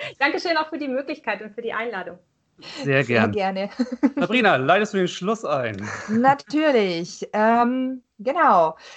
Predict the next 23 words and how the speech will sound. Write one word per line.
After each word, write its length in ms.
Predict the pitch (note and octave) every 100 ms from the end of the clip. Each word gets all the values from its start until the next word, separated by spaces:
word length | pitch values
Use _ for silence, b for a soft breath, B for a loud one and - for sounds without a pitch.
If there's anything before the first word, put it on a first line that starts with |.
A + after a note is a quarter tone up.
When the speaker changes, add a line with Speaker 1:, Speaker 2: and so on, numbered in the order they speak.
| B B B _
Speaker 3:
Wenn 240 | F3+ A#3+ E4
ihr, 260 | C#4+ D4
ich 100 | C4+
hab's 140 | C4 B3+
ja 80 |
schon 160 | B3 B3
gesagt, 540 | A3+ G3 F#3 A#3 -
ganz 180 | - A3
am 120 | A3
Anfang, 680 | F#3+ G3 A3+ A#3+ A#3+ C4+ A#3+
die, 280 | G3 G3+ G3+
äh, 280 | G3 F#3+ F#3+
Folge 320 | - F#3 G3
ist 260 | G3+ - -
über, 500 | F#3+ F3+ F3 E3+ -
ähm, 340 | E3+ D#3+ E3
äh, 220 | E3+ E3 E3+
wird 320 | E3 D3 E3+
jetzt 160 | E3+
auch 80 | D#3
über 180 | E3+ -
Teame 300 | - B3 C#4
beworben, 640 | A#3+ A3 G#3+ G#3+ A3 A3+